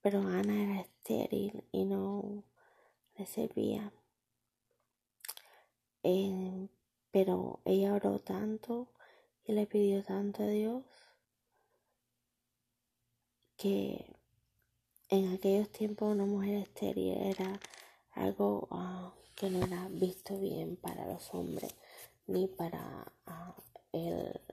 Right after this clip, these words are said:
ellos. <laughs> Pero ella oró tanto a Dios que Dios le dio, eh, la gracia de haber tenido un hijo y llamarlo Samuel, y como mujer valiente entregárselo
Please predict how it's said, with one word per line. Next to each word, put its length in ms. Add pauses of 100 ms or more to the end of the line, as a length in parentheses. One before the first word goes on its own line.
(360)
ellos. 640 (160)
<laughs> 340 (720)
Pero 220
ella 260
oró 200
tanto 480
a 120
Dios 520
que 160
Dios 280
le 180
dio, 480 (840)
eh, 240
la 140
gracia 720
de 380 (640)
haber 220
tenido 400
un 100
hijo 300
y 80
llamarlo 420
Samuel, 540 (520)
y 80
como 180
mujer 420
valiente 640
entregárselo 1080